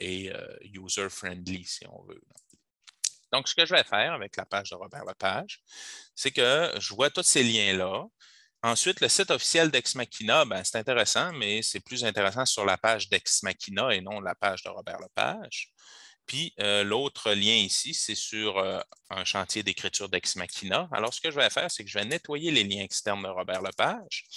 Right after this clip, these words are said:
et je vais mettre le modèle lien de biographie.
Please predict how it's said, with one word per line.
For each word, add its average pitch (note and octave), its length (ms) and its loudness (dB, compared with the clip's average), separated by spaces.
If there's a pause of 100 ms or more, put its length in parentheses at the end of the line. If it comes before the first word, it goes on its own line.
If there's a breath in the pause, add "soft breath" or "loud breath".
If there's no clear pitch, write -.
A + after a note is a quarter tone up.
(460 loud breath)
et B3 100 4
je G3 120 4
vais A#2+ 160 2
mettre B2+ 200 2
le B2 80 0
modèle F#2+ 640 0 (140)
lien F#2+ 540 -2 (240)
de F#2+ 220 -4
biographie. F2+ 1000 -8